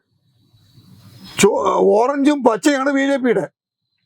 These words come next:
കാവി എന്ന് പറയുന്നത് പഴയ ഋഷിമാരുടെ ഒരു സ-, ഒരു ഇതാണ്, ശാന്തിയും സമാധാനത്തിൻ്റെയും ആ ഒരു, ഒരു വിശു-, വിശുദ്ധിയുടെ ഒരു പ്രതീകമാണ് കാവി. ആ കാവിയും അതിൻ്റെ ഒരു ധ്വജമൊക്കെ വയ്ക്കുന്ന ചിഹ്നം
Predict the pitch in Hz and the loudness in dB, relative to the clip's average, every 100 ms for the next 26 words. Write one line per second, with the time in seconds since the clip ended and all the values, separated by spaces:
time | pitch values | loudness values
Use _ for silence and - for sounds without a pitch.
0 | _ _ _ _ - - - 185 226 294 | _ _ _ _ -20 -14 0 0 2 0
1 | 269 262 262 269 240 269 254 220 294 285 | 2 0 0 0 2 2 2 0 0 0
2 | 269 269 269 294 _ _ _ _ _ 220 | 0 0 -2 -4 _ _ _ _ _ 0
3 | 254 254 - 170 196 220 214 254 247 233 | 2 2 0 -2 -2 0 0 2 2 2
4 | 254 240 175 - - 151 190 233 262 262 | 0 0 -4 -8 -18 -4 -2 0 2 2
5 | 254 208 226 240 247 233 254 247 254 285 | 2 0 0 0 0 -2 -4 -2 -2 -4
6 | _ _ _ _ - 220 254 247 - 214 | _ _ _ _ 0 2 2 2 0 0
7 | 233 240 240 226 220 208 202 151 247 196 | 0 0 -6 -10 -6 0 0 0 0 2
8 | 185 294 269 277 254 247 - 240 240 196 | 2 2 2 2 4 2 0 0 0 0
9 | 208 262 262 247 240 247 180 226 247 185 | 0 2 2 0 -2 -2 -2 -2 0 -4
10 | 120 _ _ _ - 196 277 - 208 226 | -8 _ _ _ -2 0 0 0 0 0
11 | 262 262 285 339 _ _ _ - 190 262 | 0 0 0 -4 _ _ _ -2 0 2
12 | 262 262 285 262 226 240 196 214 262 247 | 2 2 -2 0 2 2 2 2 2 0
13 | 202 269 233 175 262 254 202 220 247 269 | 0 0 0 -2 -4 -4 -4 -2 -2 0